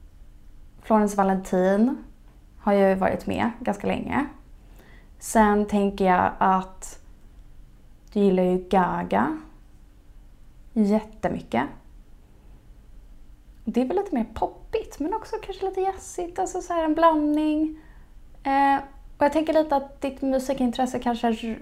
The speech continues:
eh, cirkulerar kring det. Alltså typ en blandning mellan pop, jazz och indie-pop.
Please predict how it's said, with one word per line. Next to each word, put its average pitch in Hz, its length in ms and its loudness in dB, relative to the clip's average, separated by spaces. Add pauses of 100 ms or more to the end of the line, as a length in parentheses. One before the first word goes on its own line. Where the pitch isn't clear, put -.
(140)
eh, 233 200 2
cirkulerar 240 560 0
kring 202 180 -2
det. - 100 -2
Alltså 220 300 0
typ 220 220 -2
en 202 100 2
blandning 214 500 4
mellan 185 400 0 (1400)
pop, - 480 -4
jazz - 460 -2
och - 240 -2
indie-pop. - 840 -2